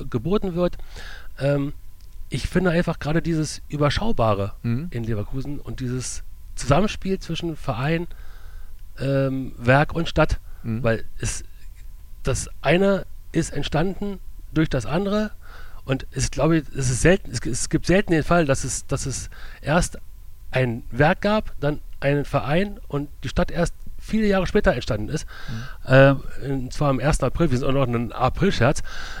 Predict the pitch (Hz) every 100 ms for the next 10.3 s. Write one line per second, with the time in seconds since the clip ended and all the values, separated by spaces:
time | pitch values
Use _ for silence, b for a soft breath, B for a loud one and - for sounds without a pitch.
0 | - 135 135 135 120 131 127 - 156 147
1 | 147 - 160 143 143 151 123 - 131 165
2 | 143 - B B B B - - 113 143
3 | 135 185 - 107 107 120 127 156 123 117
4 | 117 120 113 113 - B B B - 117
5 | 104 - - - 113 - 165 160 - 117
6 | 131 - B B B B - - 117 117
7 | 113 113 113 107 101 - - 113 - 123
8 | 113 117 - 123 - 156 - 139 - 120
9 | 139 - 143 175 - 131 123 - 107 -
10 | 110 101 -